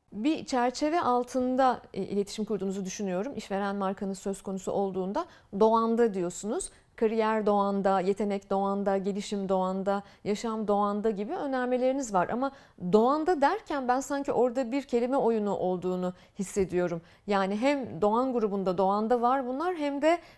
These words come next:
sanki dinleyene adres ettiğiniz kişiye "Bunlar senin de doğanda var." dediğinizi duyuyorum. Doğru mu duyuyorum?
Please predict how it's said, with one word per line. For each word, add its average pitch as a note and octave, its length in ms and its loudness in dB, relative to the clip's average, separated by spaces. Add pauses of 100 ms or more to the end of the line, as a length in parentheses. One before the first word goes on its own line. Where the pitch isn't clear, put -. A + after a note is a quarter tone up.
sanki C4+ 400 -4
dinleyene C4 640 2 (300)
adres G#3+ 360 0
ettiğiniz A#3+ 420 -4
kişiye C4+ 340 -6
"Bunlar C4 280 0
senin C4+ 400 2
de B3 120 10
doğanda G3 440 2
var." F3+ 260 0 (220)
dediğinizi F#3+ 460 2
duyuyorum. F#3 400 0
Doğru A3 240 4
mu G3 120 -2
duyuyorum? D#3 420 -4